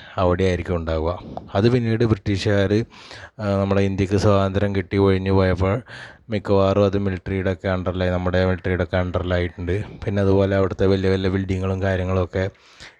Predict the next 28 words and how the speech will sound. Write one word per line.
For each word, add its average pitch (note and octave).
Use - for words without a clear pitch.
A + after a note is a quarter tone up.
ഇന്ത്യയിൽ G2
തന്നെ F#2
അത്യാവശ്യം G2
അന്നത്തെ G2
പണക്കാരും F#2
ക-, G2+
ഒക്കെ G2
സ്വന്തമാക്കിയിട്ടുണ്ടാവും, F2
ഒരുപാട് E2+
കമ്പനികളും E2+
കാര്യങ്ങളൊക്കെ. E2
അതുകൊണ്ട് A2
തന്നെ A#2
ഇതുപോലത്തെ A2+
ഹൈ A2+
റേഞ്ചിലൊക്കെ A#2
പോയാൽ G#2+
നമുക്ക് G#2
ഒരുപാട് G2+
വലിയ G2
വലിയ G2
പഴയ F#2+
ബംഗ്ലാവുകളൊക്കെ F#2
കാണാം. E2
പഴയ F#2+
ബ്രിട്ടീഷുകാരുടെ F#2+
ആ G2
ഒരു F#2+